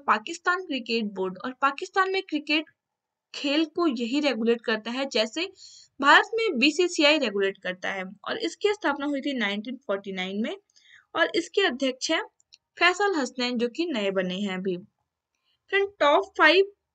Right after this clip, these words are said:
क्रिकेट से जुड़े जो सीईओ हैं उनको देखते हैं। तो अंतर्राष्ट्रीय क्रिकेट परिषद यानी कि आईसीसी के सीईओ हैं जोफ एल्नांडिस, और बांग्लादेश क्रिकेट बोर्ड यानी कि बीसीबी के सीईओ हैं जिनका नाम है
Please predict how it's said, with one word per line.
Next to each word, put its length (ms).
क्रिकेट 420
से 120
जुड़े 260
जो 120
सीईओ 680
हैं 120
उनको 340
देखते 320
हैं। 160
तो 60
अंतर्राष्ट्रीय 760
क्रिकेट 400
परिषद 260
यानी 160
कि 220
आईसीसी 520
के 140
सीईओ 500
हैं 200
जोफ 300
एल्नांडिस, 680
और 140
बांग्लादेश 600
क्रिकेट 300
बोर्ड 220
यानी 180
कि 140
बीसीबी 640
के 180
सीईओ 480
हैं 160
जिनका 340
नाम 260
है 140